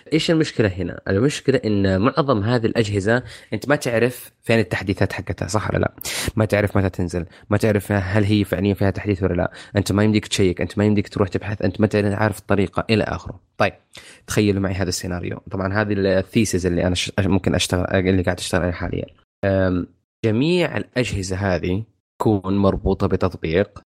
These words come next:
والتطبيق هذا اللي في جوالك يشيك هل هذا الجهاز updated ولا مو updated.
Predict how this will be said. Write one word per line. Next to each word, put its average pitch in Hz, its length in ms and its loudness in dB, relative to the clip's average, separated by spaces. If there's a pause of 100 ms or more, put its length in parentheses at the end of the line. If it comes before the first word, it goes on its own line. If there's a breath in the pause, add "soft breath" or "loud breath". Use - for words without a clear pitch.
(120)
والتطبيق - 600 -2
هذا 120 140 2
اللي 95 120 2
في 90 160 -4
جوالك - 500 -4
يشيك 139 760 0
هل 104 420 -2
هذا 113 320 0
الجهاز 101 520 -2
updated 123 460 -2
ولا 90 140 0
مو 87 120 -6
updated. - 340 -16